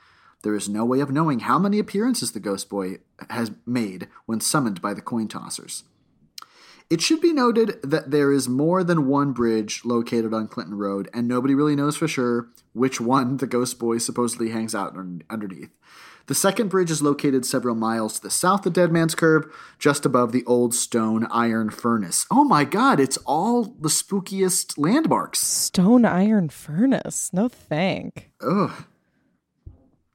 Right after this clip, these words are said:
Speaker 1: If the ghost spirit haunts the, this bridge, then this trip, uh, hmm. If the ghost boy's spirit haunts this bridge, then his trip up to return thrown coins would certainly be a much more challenging task.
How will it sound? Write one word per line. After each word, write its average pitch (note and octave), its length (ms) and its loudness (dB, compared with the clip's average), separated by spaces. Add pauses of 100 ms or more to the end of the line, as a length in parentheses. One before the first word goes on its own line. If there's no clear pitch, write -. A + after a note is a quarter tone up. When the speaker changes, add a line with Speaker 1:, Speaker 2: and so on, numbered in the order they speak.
(540)
Speaker 1:
If B3 200 4
the A#3 80 0
ghost F3 240 4
spirit C3 380 4
haunts B2+ 380 0
the, A#2 340 -2
this G#3+ 180 4
bridge, G2 480 -4
then A#2 220 0
this B2 200 0
trip, - 380 -2 (200)
uh, A#2+ 120 0 (420)
hmm. A2 180 -2 (520)
If C3 120 -2
the A#2+ 80 -6
ghost G3+ 320 4
boy's E3+ 300 4
spirit B2+ 340 2
haunts A2+ 280 -2
this D#3 220 2
bridge, - 340 -10
then G#2 120 -4
his G2+ 140 -4
trip D#3+ 240 -2
up D3 140 0
to B2 120 -2
return A2+ 480 0
thrown A2 360 -2
coins G#2+ 360 -4
would F#2 120 -10
certainly A#2 400 0
be A2 80 0
a A2+ 40 0
much A2 240 -2
more A2 120 -2
challenging G2+ 500 -6
task. - 500 -8